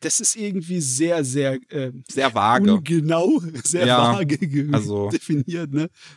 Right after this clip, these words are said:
Speaker 2: irgendwie
Speaker 1: Ihr habt's
Speaker 2: halt
Speaker 1: einfach nicht richtig gemacht.
Speaker 2: Äh,
Speaker 1: Ihr wart nicht brav.
Speaker 2: irgendwas nicht richtig lizenziert, I don't know. Und ich find's interessant, dass das hier so dabei steht. Ich weiß nicht, ob das wirklich in der Klage mit drin steht, weil ich nicht wüsste,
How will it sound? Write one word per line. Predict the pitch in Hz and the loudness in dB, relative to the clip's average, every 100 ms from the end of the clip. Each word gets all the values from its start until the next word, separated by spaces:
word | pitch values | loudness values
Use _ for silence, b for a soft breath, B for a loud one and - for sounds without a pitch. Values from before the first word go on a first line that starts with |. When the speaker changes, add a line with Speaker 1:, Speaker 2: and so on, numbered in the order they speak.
| B - | B -4
Speaker 2:
irgendwie | 123 262 247 | 0 0 0
Speaker 1:
Ihr | 123 | 2
habt's | 123 233 | 4 2
Speaker 2:
halt | 247 | 0
Speaker 1:
einfach | 277 285 | 0 0
nicht | 277 | 0
richtig | 262 226 240 | -2 -4 -4
gemacht. | - 185 170 - | -2 -2 -2 -6
Speaker 2:
Äh, | - - - | -12 -12 -14
Speaker 1:
Ihr | 220 | -6
wart | 214 311 | -4 -4
nicht | 220 - | -8 -8
brav. | 180 180 143 | -6 -4 0
Speaker 2:
irgendwas | 151 233 247 180 185 | 0 0 0 0 0
nicht | 185 - | -2 -2
richtig | 220 - - - | 0 -2 -2 -4
lizenziert, | 170 - 151 135 151 - | -4 -2 -6 -2 -4 -2
I | 135 | -4
don't | 165 170 | -4 -4
know. | 160 156 156 175 b b b _ _ _ _ | -4 -2 -2 -6 b b b _ _ _ _
Und | 135 135 _ _ _ _ _ _ - | -2 -2 _ _ _ _ _ _ -10
ich | - | -4
find's | - 156 - | -2 -2 -4
interessant, | 165 - 139 175 190 233 | -8 -8 -4 -2 0 0
dass | 214 | -2
das | - 160 - | -2 -4 -6
hier | 202 185 208 175 | -6 0 2 0
so | 147 165 156 _ _ _ _ _ - | -2 -6 -6 _ _ _ _ _ -4
dabei | 139 123 135 226 | -4 0 0 0
steht. | 415 - 453 440 349 | 0 -2 0 0 0
Ich | - | 0
weiß | 196 240 | 0 0
nicht, | 254 220 | -2 -2
ob | 180 | -2
das | 185 - | -2 0
wirklich | 196 - - | -2 -4 -6
in | 127 - | -4 -4
der | - | -6
Klage | - - 120 359 427 392 | -6 0 2 4 4 2
mit | 403 | 0
drin | 415 294 | -2 -2
steht, | - - 254 185 | -2 0 -2 -4
weil | 160 | -8
ich | - | -6
nicht | 143 135 | -4 -2
wüsste, | 156 - - 165 151 | 0 0 2 2 2